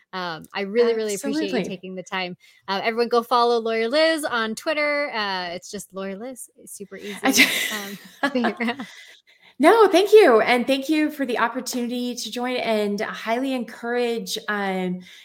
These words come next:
Speaker 2: uh, folks to follow what you're doing, but also just keep an eye on, there are some, like, different organizations and different ways to engage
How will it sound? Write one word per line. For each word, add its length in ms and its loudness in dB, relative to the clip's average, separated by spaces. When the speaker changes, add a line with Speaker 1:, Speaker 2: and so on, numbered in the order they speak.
Speaker 2:
uh, 360 -2
folks 220 0
to 100 -6
follow 680 -2
what 300 -6
you're 100 -10
doing, 180 -4
but 140 -4
also 360 -2
just 240 -10
keep 260 -4
an 160 -2
eye 340 -6
on, 380 0
there 200 -2
are 40 -4
some, 360 -6
like, 240 -8
different 300 -4
organizations 760 0
and 140 -4
different 260 -6
ways 200 -2
to 100 -6
engage 580 -4